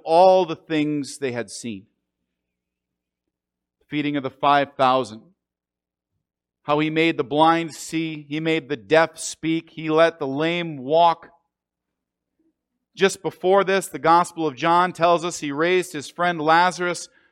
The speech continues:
from the dead. For those crowds on that day, gathering around Jesus,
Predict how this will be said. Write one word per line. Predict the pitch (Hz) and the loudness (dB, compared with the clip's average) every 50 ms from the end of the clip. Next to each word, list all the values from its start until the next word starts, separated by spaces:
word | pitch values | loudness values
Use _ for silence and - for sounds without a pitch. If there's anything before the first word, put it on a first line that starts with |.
| _ | _
from | _ _ 180 180 175 175 | _ _ -2 -2 -2 -2
the | 165 156 | -4 -6
dead. | 135 120 170 175 185 190 160 - - _ _ _ _ | -4 0 0 2 2 0 -2 -6 -12 _ _ _ _
For | - 165 165 | -2 -2 0
those | 143 175 196 208 214 214 208 - - _ _ - | 2 4 6 6 6 4 2 -2 -12 _ _ -10
crowds | - 190 190 180 180 180 175 175 185 175 - - - | -2 2 4 4 6 6 6 4 2 0 -6 -8 -4
on | 175 156 151 151 147 | -2 0 0 0 2
that | 160 165 170 - 151 139 | 2 2 2 2 0 -2
day, | 151 151 143 131 117 117 123 123 - _ _ _ _ _ _ _ _ _ _ _ _ _ _ _ _ _ _ _ _ _ _ _ _ _ _ _ _ - | 0 0 0 0 -2 -6 -10 -14 -20 _ _ _ _ _ _ _ _ _ _ _ _ _ _ _ _ _ _ _ _ _ _ _ _ _ _ _ _ 2
gathering | 170 180 180 180 175 180 185 185 180 | 4 6 6 6 4 2 0 -2 -2
around | 160 156 151 170 170 170 165 165 170 165 143 | 0 2 4 6 6 6 6 4 2 0 -4
Jesus, | 123 156 170 165 147 120 135 139 - - - - | -8 -4 -2 -2 -2 -2 -6 -10 -10 -12 -14 -16